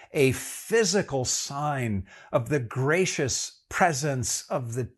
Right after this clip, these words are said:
triune God, unquote. Some people in our church have confessed to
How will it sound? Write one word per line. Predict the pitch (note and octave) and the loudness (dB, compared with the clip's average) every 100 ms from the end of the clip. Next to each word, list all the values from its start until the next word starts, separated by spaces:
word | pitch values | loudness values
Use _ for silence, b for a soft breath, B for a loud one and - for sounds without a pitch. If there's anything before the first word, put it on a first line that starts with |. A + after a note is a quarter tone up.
| - | -10
triune | - - F3+ E3 C#3+ B2+ B2 A2+ A2+ - - C3+ | -6 -2 0 0 0 0 0 -2 -4 -10 -10 -4
God, | A#2 A#2 G2+ G#2 G2 G#2 _ _ _ _ _ | -2 0 -2 -4 -8 -14 _ _ _ _ _
unquote. | - A#2 - A#2 G2 - - _ _ _ _ _ _ _ _ _ _ _ _ _ _ _ _ _ _ _ _ | -8 -6 -6 -8 -8 -14 -20 _ _ _ _ _ _ _ _ _ _ _ _ _ _ _ _ _ _ _ _
Some | - E3+ | 2 4
people | D#3+ D3+ D3+ | 6 4 4
in | C#3 C3+ | 4 4
our | A#2+ | 2
church | - F#3 D#3 A#2+ | 4 4 4 0
have | C#3+ B2+ B2 - | 0 0 0 -2
confessed | C#3 - D#3 C#3+ - - | -4 6 6 6 2 0
to | D#3 C3+ C3 A#2+ | 2 2 2 0